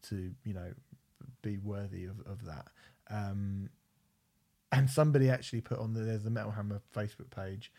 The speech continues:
um, and somebody <laughs> put, "Whoever, whoever reviewed the, uh, the Ashbringer album is a moron 'cause it's the best album of the year." Um,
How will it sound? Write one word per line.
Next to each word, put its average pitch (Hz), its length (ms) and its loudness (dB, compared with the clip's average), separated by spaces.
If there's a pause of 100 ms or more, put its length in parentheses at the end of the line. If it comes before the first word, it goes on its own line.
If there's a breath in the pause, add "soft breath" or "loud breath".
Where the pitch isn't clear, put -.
(340 soft breath)
um, 98 340 -4 (140)
and 110 200 -2
somebody 131 360 6
<laughs> - 220 -4
put, 127 120 -4 (200)
"Whoever, 127 340 2 (760 soft breath)
whoever 143 340 6
reviewed 123 640 6 (460 soft breath)
the, 120 300 2
uh, 113 300 0
the 117 120 0
Ashbringer 110 500 -4
album 107 280 -2
is 104 100 0
a 104 40 -2
moron 107 600 -2 (100)
'cause 107 100 -6
it's 127 140 -10
the - 80 -20
best 107 260 -8
album 104 220 -4
of 98 80 -6
the 98 80 -6
year." 104 300 -6 (600 soft breath)
Um, 101 420 -4